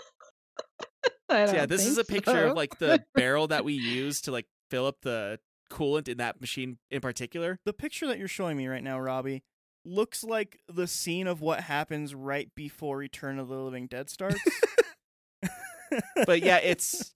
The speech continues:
Speaker 2: it's a barrel that's, like, put on a slight angle on a homemade cart that, like, yeah, it's on a homemade cart to put at a slight angle so that way, you know, it kinda, like, goes towards the bottom of the barrel. And they use, like, the most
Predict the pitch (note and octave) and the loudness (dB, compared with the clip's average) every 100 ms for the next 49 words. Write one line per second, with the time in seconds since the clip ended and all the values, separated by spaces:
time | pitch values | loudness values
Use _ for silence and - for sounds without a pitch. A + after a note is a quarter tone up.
0 | _ E3+ F#3+ C#3+ F#3+ B3+ B3+ - G3 _ | _ -2 0 6 8 10 8 4 0 _
1 | _ F#3 G#3 - F3 F3 D3+ - - - | _ 2 2 4 0 2 0 -2 -4 0
2 | D#3 - C#3 C3+ A2+ G#2+ A2+ B2+ _ _ | -2 -2 -4 -4 -4 -4 -4 -8 _ _
3 | - D3 D#3 C#3 A#3 A#3 G#3+ F#3+ - F3 | 0 2 4 6 6 8 6 4 2 2
4 | D#3+ G#2+ - B2 _ C#3+ B2 _ - D#3 | 2 2 -4 -6 _ -8 -8 _ -4 0
5 | C3+ D3+ G#3 F3+ G3 F#3+ - D#3+ D3 - | 0 2 2 2 0 0 -2 -4 -4 -6
6 | D#3 D3+ B2+ - C#3 C#3+ A#2+ C#3+ C#3+ B2+ | -4 -4 -2 -4 -2 -2 -2 -2 -2 -2
7 | A2 A2+ B2 A#2 A2+ B2+ A2 F2+ - _ | -4 -2 -4 -6 -8 -10 -8 -10 -12 _
8 | _ _ _ - C3+ C3 C#3+ B2+ A#2 A#2 | _ _ _ 0 0 2 -2 -4 -2 -2
9 | B2+ B2 A#2 G#2+ A2+ C3+ D#3 - - _ | -2 -2 -6 -4 -2 -2 -2 -6 -20 _
10 | _ E3 F3 F#3+ F#3+ G#3 D4+ D4 C4+ - | _ -2 2 4 4 2 2 4 2 2
11 | G3+ F3 F#3 E3+ | 0 4 4 2